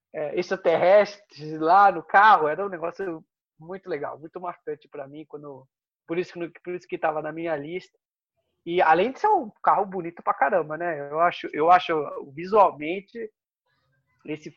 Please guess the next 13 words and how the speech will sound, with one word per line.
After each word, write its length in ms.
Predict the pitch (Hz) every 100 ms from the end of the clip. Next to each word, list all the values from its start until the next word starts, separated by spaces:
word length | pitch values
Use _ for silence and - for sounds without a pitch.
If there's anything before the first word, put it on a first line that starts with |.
| -
Ford 280 | 147 147 165
é, 1300 | 165 156 - _ _ _ _ - 143 147 139 127 - _ _ _ -
é 100 | 165
lindo, 420 | 156 185 170 139
tipo, 180 | 156 151
aquele 240 | - 175
estilo 460 | - - 175 185 170
clássico 460 | - 147 156 - 156
do, 220 | 151 147
dos 180 | 147 _
carros 380 | 143 143 147
americanos 680 | 156 160 175 - 147 160 165
mesmo. 360 | 156 143 156 165